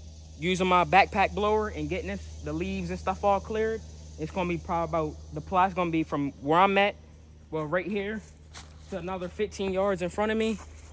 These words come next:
And, uh, we just gotta go track the supplies in the next couple days or to a week and, uh, get some lime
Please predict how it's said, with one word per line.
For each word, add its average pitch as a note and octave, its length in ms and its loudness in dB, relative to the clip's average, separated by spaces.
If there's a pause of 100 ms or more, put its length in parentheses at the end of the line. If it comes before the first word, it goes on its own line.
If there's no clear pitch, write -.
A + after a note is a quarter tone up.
(100)
And, D3+ 240 6
uh, C#3+ 400 8 (920)
we D#3+ 140 -2
just F#3 200 -4
gotta F3 200 0
go E3 140 -4
track F3+ 220 0
the F3+ 40 -2
supplies F#3+ 460 4
in D3+ 80 4
the C#3+ 60 4
next D#3 320 4
couple E3+ 260 6
days F3+ 420 12
or B2+ 340 6 (680)
to E3+ 180 4
a E3 60 6
week E3+ 420 0
and, C3+ 280 2
uh, C#3 380 -2 (800)
get E3+ 120 2
some D3+ 320 4
lime F#3+ 520 6